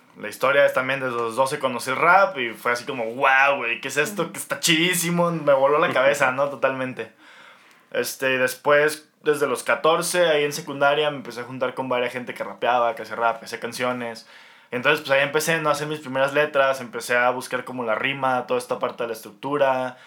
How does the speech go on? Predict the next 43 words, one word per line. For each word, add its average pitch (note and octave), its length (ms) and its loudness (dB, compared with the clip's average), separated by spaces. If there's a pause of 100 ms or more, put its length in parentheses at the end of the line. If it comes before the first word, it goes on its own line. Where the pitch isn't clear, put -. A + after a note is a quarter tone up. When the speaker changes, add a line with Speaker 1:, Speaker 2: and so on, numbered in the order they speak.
(420)
Speaker 1:
Y C3 140 -6
fue, D3 1120 4 (240)
pues, A#2 180 -6
un, C#3+ 200 -8
"Güey, C#3 240 0
está B2 180 -8
bien B2+ 100 -8
perro C3 200 -2
esto C#3 160 -10
de C3+ 40 -6
escribir", C3+ 380 -6
¿no? C3+ 80 0
O C3 160 -6
sea, A#2 100 -12
te - 60 -20
sientes D3 240 -8
mejor C#3 380 2
cuando B2 240 -2
tienes - 180 -6
algo D3 140 -2
que - 40 -16
te - 60 -20
está - 120 -4
molestando. C#3 720 0 (320)
Creo D3 140 -6
que F#3 60 4
la G3 80 4
escritura F#3 580 4 (260)
y A#2+ 120 -12
en B2+ 80 -4
eso C3 120 -8
creo D3 140 -2
que C#3 60 -8
coincidimos B2+ 400 -6
mucho C3+ 220 -8
en C3 100 -8
to-, B2+ 280 -2
todos C3+ 200 2
en B2 100 -6
Fondo C3 240 0
a B2+ 40 2
la A#2+ 80 0
Derecha, C3 420 -4